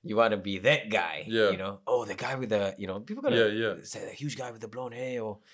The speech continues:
Speaker 1: you know, like, or whatever.
Speaker 2: Yeah,
Speaker 1: Like,
Speaker 2: yeah.
Speaker 1: just these little things. It actually makes a difference if you think about it. It's crazy.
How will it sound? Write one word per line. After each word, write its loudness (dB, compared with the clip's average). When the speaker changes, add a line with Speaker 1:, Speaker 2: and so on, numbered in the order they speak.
Speaker 1:
you -2
know, 0
like, -8
or -6
whatever. 8
Speaker 2:
Yeah, 4
Speaker 1:
Like, -2
Speaker 2:
yeah. 0
Speaker 1:
just -2
these -4
little 8
things. -2
It -8
actually -2
makes -4
a -6
difference -6
if -18
you -20
think -16
about -6
it. -8
It's -20
crazy. -12